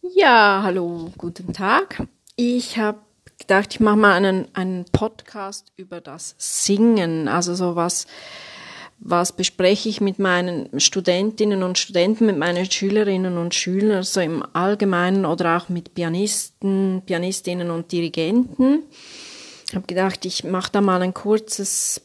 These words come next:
Podcast darüber. Und grundsätzlich mache ich Podcasts so in der Länge von zehn, zwölf Minuten, maximal eine Viertelstunde, weil ich ja eigentlich möchte, dass ihr einfach so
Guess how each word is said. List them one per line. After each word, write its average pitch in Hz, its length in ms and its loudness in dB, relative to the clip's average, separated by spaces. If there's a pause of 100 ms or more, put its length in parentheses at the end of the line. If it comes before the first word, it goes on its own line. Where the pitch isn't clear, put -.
Podcast 202 1080 -4 (100)
darüber. 202 680 0 (140)
Und 190 560 -2
grundsätzlich 220 1080 4
mache 185 320 -4
ich - 200 -16
Podcasts 190 680 -4
so 170 80 -4
in 175 160 -6
der 170 120 -4
Länge 165 480 -6
von 156 1160 -12
zehn, 170 360 -4
zwölf 165 440 -4
Minuten, 175 540 -8
maximal 165 540 -4
eine 165 100 -6
Viertelstunde, 165 840 -2
weil 165 200 0
ich - 160 -8 (420)
ja 165 160 0
eigentlich 196 380 2
möchte, 190 400 -4
dass 175 160 -6
ihr 175 100 -4
einfach 180 280 -8
so 165 340 -6